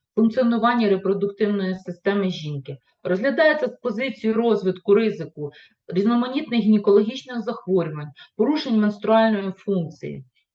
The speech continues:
таких як нерегулярний менструальний цикл, гіпоменструальний синдром,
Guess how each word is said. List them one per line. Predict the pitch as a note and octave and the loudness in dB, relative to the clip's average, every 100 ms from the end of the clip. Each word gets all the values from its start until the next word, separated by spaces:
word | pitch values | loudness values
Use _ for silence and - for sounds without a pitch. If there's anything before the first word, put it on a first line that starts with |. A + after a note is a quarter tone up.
| - | -2
таких | G#3 G#3 B3+ - | -2 -2 -4 0
як | F#3 - | 0 0
нерегулярний | F#3 G#3+ B3 A3+ G#3 G3+ G3+ F#3+ - | 0 0 2 2 4 2 0 -8 -8
менструальний | F3+ F3+ F#3 - E3+ E3+ E3 F3 | -8 -6 -6 -4 -2 -2 -4 -6
цикл, | - D3+ | -6 -6
гіпоменструальний | E3+ C4+ A#3+ G#3+ G#3 G3 G3+ G3+ F#3+ | -6 -2 0 0 -2 -2 0 0 -4
синдром, | F3+ - E3+ E3+ D#3+ | -6 -8 -8 -6 -8